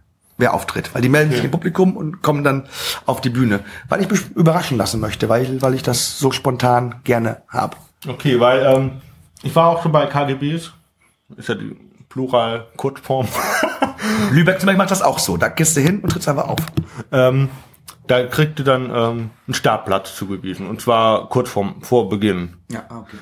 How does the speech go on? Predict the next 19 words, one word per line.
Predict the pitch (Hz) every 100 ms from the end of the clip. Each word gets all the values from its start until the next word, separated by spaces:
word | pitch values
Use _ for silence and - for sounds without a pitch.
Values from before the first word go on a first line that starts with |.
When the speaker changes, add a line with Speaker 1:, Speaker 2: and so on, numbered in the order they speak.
| - -
Speaker 2:
Ähm, | 120 120 117 113 _ _ _ _ _ _ _ _ _
was | 117 -
bei | 123
meiner | 123 127 120
allerersten | 135 135 131 - 120
K | 131
G | 113
B | 120
im | 127 120
April | 120 - 131 131
zweitausendfünfzehn | - - - 110 107 101 95 - - - 127 131 - - - - 123 117
in | 101 95 95 92 92 92 90 90
Ladenburg, | 92 92 101 110 135 135 139 160 208 202 - - _ _ _ _ - - - - -
äh, | 127 120 120 - _ _ _ _ -
so | 123 139 135
war, | 131
dass | 123 123
ich, | 127 - -
ähm, | 110 113